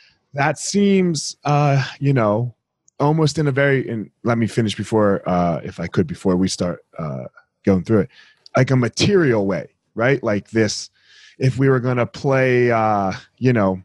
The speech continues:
politics, very right wing, you know? And then there's this other, other piece over here, mental health,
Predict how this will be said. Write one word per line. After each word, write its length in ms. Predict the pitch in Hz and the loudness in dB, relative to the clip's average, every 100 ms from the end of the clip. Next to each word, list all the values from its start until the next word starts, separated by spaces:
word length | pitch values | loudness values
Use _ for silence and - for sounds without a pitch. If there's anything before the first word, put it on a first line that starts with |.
| _ | _
politics, 960 | - - 135 117 98 - 95 - - - _ _ _ _ _ | -4 0 0 0 -2 0 -2 -2 -12 -14 _ _ _ _ _
very 260 | 110 123 113 | -2 0 0
right 380 | 104 117 131 - | 0 0 -2 -2
wing, 320 | 95 71 - _ _ _ _ _ _ | -6 -8 -14 _ _ _ _ _ _
you 100 | 101 | -2
know? 340 | 107 113 147 - _ _ _ | 0 2 0 -2 _ _ _
And 140 | 82 107 | -4 0
then 200 | 127 139 | 2 2
there's 200 | 127 113 | 0 0
this 220 | 120 110 | -2 0
other, 340 | 135 147 135 - | 0 0 0 0
other 320 | 143 165 143 | -2 0 0
piece 360 | - - 147 151 | -2 -2 0 0
over 160 | 123 | 0
here, 220 | 131 147 123 | 2 2 2
mental 320 | 120 - 104 | 0 0 -4
health, 640 | 101 127 123 113 104 - | -2 0 2 0 -4 -16